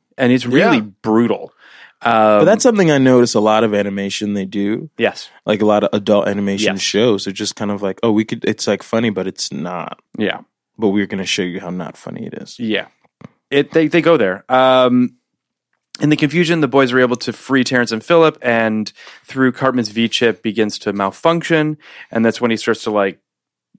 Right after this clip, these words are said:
Speaker 1: have, like, electricity coming out
Speaker 3: Mm-hmm.
Speaker 1: of his hands, basically.
Speaker 2: Uh, that's kinda what happened.
Speaker 1: Well, p-, please, I mean,
Speaker 2: Well, he, that happened kinda after that, after Sheila shot
Speaker 1: Yes,
Speaker 2: Terrence and
Speaker 1: it's after,
Speaker 2: Phillips.
Speaker 1: it's later, yes.
Speaker 2: So Sheila shoots Terrence and Phillips,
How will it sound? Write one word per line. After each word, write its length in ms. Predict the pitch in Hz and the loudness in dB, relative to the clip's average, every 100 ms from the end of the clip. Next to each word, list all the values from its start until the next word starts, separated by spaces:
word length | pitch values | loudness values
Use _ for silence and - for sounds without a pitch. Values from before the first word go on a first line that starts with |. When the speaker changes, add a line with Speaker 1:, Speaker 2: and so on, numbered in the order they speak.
| - | -12
Speaker 1:
have, 280 | - 113 110 | -6 -4 -4
like, 140 | 98 | -4
electricity 560 | 101 98 - 120 127 127 | -4 -6 -6 -6 -6 -6
coming 220 | 135 131 | -2 0
out 40 | |
Speaker 3:
Mm-hmm. 80 | 135 | 0
Speaker 1:
of 60 | 131 | 0
his 100 | 131 | -4
hands, 320 | 139 139 135 | -2 -2 -2
basically. 640 | 143 139 147 147 151 147 170 | -2 -2 -4 0 0 0 -6
Speaker 2:
Uh, 520 | 202 196 196 202 202 | -12 -10 -12 -10 -12
that's 200 | 202 196 | -12 -16
kinda 320 | - 208 180 120 | -8 -4 -4 -4
what 140 | 101 | -6
happened. 460 | 95 90 _ 90 _ _ _ _ _ _ | -8 -14 _ -20 _ _ _ _ _ _
Speaker 1:
Well, 260 | - 127 156 | -12 -10 -10
p-, 140 | - | -12
please, 380 | - 160 127 - - | -10 -8 -8 -10 -12
I 40 | |
mean, 220 | 98 98 - _ - | -8 -8 -10 _ 0
Speaker 2:
Well, 260 | 214 139 131 | 0 0 -4
he, 140 | - | -10
that 180 | 156 220 | -4 -2
happened 380 | 170 180 160 139 | 0 -2 -2 -6
kinda 260 | - 156 143 | -4 -4 -4
after 680 | 131 135 - 131 117 104 - _ _ _ 170 _ _ _ 117 | -2 -4 -4 -4 -4 -6 -16 _ _ _ -20 _ _ _ -16
that, 280 | 110 110 - | -8 -8 -4
after 540 | 127 131 131 110 101 - | -2 -2 -4 -6 -6 -14
Sheila 360 | - - 131 98 | -10 -4 -4 -4
shot 480 | - - 131 120 - | -8 -2 0 -2 -4
Speaker 1:
Yes, 220 | 120 113 110 | -2 0 0
Speaker 2:
Terrence 120 | 101 | -2
and 80 | 131 | -2
Speaker 1:
it's 100 | 127 | 2
after, 240 | 110 95 | 0 0
Speaker 2:
Phillips. 80 | 113 | -4
Speaker 1:
it's 140 | 117 110 | -4 -4
later, 280 | 95 87 98 | -4 -6 -12
yes. 260 | 92 - - | -12 -14 -12
Speaker 2:
So 160 | - | -6
Sheila 380 | 151 - 277 269 | -4 -2 0 0
shoots 340 | 151 190 160 - | 0 -2 -4 -2
Terrence 320 | 160 160 139 | -2 -2 -4
and 100 | 123 | -8
Phillips, 520 | 135 113 104 - - | -6 -4 -6 -10 -20